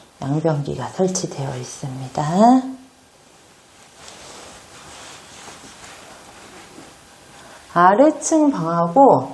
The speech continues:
사이즈가 거의 비슷한데 북박이장 위치가 조금 다른 것 같아요. 여기 같은 경우에는 지금 장이 다섯 칸 되어 있고 이쪽은 왜 띄워놨나 싶었는데 여기 콘센트가 있어서 그랬던 것 같아요. 여기 화장대를 놓거나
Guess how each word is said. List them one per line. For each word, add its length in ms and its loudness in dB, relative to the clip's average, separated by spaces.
사이즈가 760 0
거의 240 0
비슷한데 680 0
북박이장 680 2
위치가 340 -2
조금 640 -4
다른 320 -6
것 80 -4
같아요. 480 -6
여기 200 2
같은 340 2
경우에는 480 0
지금 240 -8
장이 360 -4
다섯 280 -4
칸 240 -6
되어 160 -6
있고 580 0
이쪽은 460 2
왜 180 4
띄워놨나 480 4
싶었는데 800 0
여기 200 -8
콘센트가 640 4
있어서 320 0
그랬던 360 -2
것 200 -2
같아요. 480 2
여기 180 -6
화장대를 640 2
놓거나 380 2